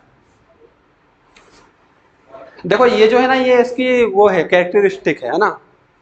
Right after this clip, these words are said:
Characteristic देखोगे ना, two or more person, मतलब कितने, दो, maximum दो person होना चाहिए, होना चाहिए, मिनि-, minimum दो person होना चाहिए, होना चाहिए maximum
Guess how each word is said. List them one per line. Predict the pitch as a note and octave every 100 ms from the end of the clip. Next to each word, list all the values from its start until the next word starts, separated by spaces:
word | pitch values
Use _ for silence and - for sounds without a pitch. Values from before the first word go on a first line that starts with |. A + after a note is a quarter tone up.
| _ -
Characteristic | E3+ F3+ A3+ A3 B3+ G#3
देखोगे | A3 A3+
ना, | A#3+ B3
two | A#3 A3
or | A3
more | G#3 G#3 G#3+
person, | - A3
मतलब | G#3+ G#3 A3
कितने, | F#3+ G#3+
दो, | G#3+ F3+ E3+
maximum | - - G3+
दो | F#3+ F#3+
person | F#3 F#3
होना | G3+
चाहिए, | G3 G3+ G3
होना | E3+ F3
चाहिए, | F3 G#3 A3
मिनि-, | G3+ F3+ F#3 - F#3
minimum | G3+ B3
दो | A3+ G#3
person | G3+ G3+
होना | G3+ G3+
चाहिए, | G3 E3
होना | E3+
चाहिए | F3+ A3
maximum | G3+ F3 - G#3+